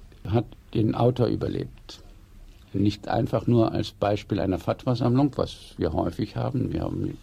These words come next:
Sammlungen von gelehrten Fatwas über die Jahrhunderte immer gehabt. Hier aber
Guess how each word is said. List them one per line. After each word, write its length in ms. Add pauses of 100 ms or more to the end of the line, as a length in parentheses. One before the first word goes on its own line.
(100)
Sammlungen 460
von 220
gelehrten 560 (640)
Fatwas 600 (320)
über 200
die 120
Jahrhunderte 580
immer 320
gehabt. 560 (960)
Hier 380
aber 240